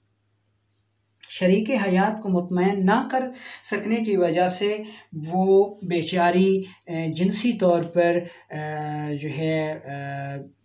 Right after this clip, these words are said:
अ, नफसियाती अवारजात का शिकार हो जाती है,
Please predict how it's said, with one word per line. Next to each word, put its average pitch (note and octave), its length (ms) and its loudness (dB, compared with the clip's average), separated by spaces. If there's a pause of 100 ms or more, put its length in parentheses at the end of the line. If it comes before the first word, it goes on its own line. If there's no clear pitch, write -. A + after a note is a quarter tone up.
(300)
अ, B2 280 -14 (640)
नफसियाती A3+ 760 0 (260)
अवारजात E3+ 600 4
का - 80 -4
शिकार A3+ 380 4
हो G#3+ 140 4
जाती G3+ 360 2
है, G3+ 300 4